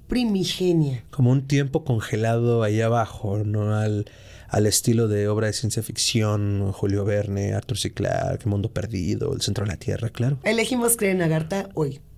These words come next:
Speaker 2: Sí.
Speaker 1: Hoy, hoy sí.
Speaker 2: Sí.
Speaker 1: Mañana no
Speaker 2: También.
Speaker 1: sabemos. <laughs> Según quienes apoyan esta teoría, en este lugar intraterrestre,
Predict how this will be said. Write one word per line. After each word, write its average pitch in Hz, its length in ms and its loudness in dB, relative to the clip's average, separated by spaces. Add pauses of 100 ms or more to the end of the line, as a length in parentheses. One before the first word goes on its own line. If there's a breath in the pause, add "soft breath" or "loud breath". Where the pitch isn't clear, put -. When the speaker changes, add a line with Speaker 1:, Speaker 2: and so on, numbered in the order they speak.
(120)
Speaker 2:
Sí. - 200 -4 (560)
Speaker 1:
Hoy, 226 240 6
hoy 262 180 6
sí. - 360 2 (180)
Speaker 2:
Sí. - 160 -4
Speaker 1:
Mañana 220 340 6
no 214 120 2
Speaker 2:
También. 160 360 4
Speaker 1:
sabemos. - 80 -8 (140)
<laughs> - 140 0
Según 254 340 4
quienes 302 260 8
apoyan 233 420 2
esta 233 240 0
teoría, 208 340 0
en 220 100 0
este 202 200 -2
lugar 185 540 0
intraterrestre, 294 1040 6